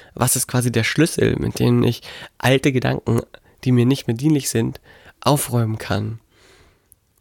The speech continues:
Und da kann ich dir ein ganz, ganz spannendes Tool an die Hand geben. Denn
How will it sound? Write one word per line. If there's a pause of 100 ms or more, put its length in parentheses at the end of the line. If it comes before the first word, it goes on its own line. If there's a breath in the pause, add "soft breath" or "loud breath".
(240)
Und
da
kann
ich
dir
ein
ganz,
ganz
spannendes
Tool
an
die
Hand
geben. (200)
Denn